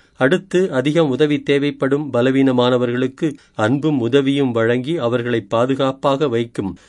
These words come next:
மனிதாபிமான கொள்கைகளுக்கு ஆதரவு வழங்கலாம். அடுத்ததாக, நண்பர்கள் மற்றும் குடும்பங்களுடன் இந்த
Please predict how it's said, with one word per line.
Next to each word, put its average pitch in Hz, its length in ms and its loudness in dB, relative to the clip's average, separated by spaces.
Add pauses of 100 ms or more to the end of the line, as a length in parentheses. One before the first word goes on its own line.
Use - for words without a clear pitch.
(280)
மனிதாபிமான 139 800 2
கொள்கைகளுக்கு 135 800 -2
ஆதரவு 123 520 0
வழங்கலாம். 104 540 -2 (540)
அடுத்ததாக, 120 840 0
நண்பர்கள் 135 600 0
மற்றும் 113 480 -4
குடும்பங்களுடன் 131 720 0 (400)
இந்த 113 260 -2